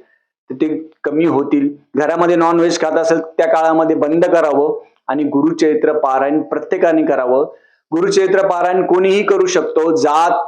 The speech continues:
पात, धर्म, पंथ, लिंग असं काहीच नाहीये. कोणीही गुरुचरित्र पारायण संपूर्ण नियम पाळून जर केले, तर तुम्हाला त्याचं फळ दत्त महाराज, स्वामी महाराज अवश्य देतात.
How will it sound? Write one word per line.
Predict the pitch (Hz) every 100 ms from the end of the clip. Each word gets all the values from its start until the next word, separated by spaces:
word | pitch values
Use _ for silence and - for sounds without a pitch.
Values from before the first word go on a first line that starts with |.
| -
पात, | 151 160 160 160 156
धर्म, | 147 143 156 160 165 165
पंथ, | 156 160 160
लिंग | 160 170 170 147
असं | - - 233
काहीच | 220 226 226
नाहीये. | 214 151 107 - _ _ _ _
कोणीही | - 170 202 196 240
गुरुचरित्र | 220 214 208 208 214 214
पारायण | 180 170 180 202
संपूर्ण | - 180 170 190 196 196 175
नियम | 185 190
पाळून | 185 175 180 175
जर | 180
केले, | 180 196 196 131 - - _ _ _ 151
तर | 151
तुम्हाला | 156 165 165
त्याचं | 160 160 170
फळ | 165 160 160
दत्त | 160 147 147 160
महाराज, | 156 147 147 156
स्वामी | 156 143 139 143
महाराज | 143 135 143 143
अवश्य | 156 156 160 185
देतात. | 151 143 135 131